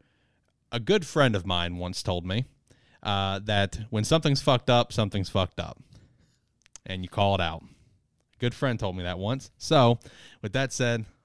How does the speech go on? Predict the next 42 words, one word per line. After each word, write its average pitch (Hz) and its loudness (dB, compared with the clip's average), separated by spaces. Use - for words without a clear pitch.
I'm 117 -6
gonna, 113 0
we're 127 2
gonna 143 0
continue 117 0
to 101 -8
try 113 0
to 98 -2
talk 92 -4
about 92 -4
that 92 -2
as 92 -6
it 90 -10
pops 92 -6
up 92 -8
in 92 -10
the 90 -8
news 90 -6
and, 87 -12
and 87 -10
everything 82 -12
along 80 -12
those 80 -14
lines. 82 -14
But 87 -10
let's - -2
hop 196 2
over 202 4
to 165 6
our 143 6
anime 143 4
talks 127 -2
for - -2
the 117 2
week. 120 4
Like 107 2
I 104 0
said, 113 2
no 127 4
To - -2
Your 147 4
Eternity, 135 4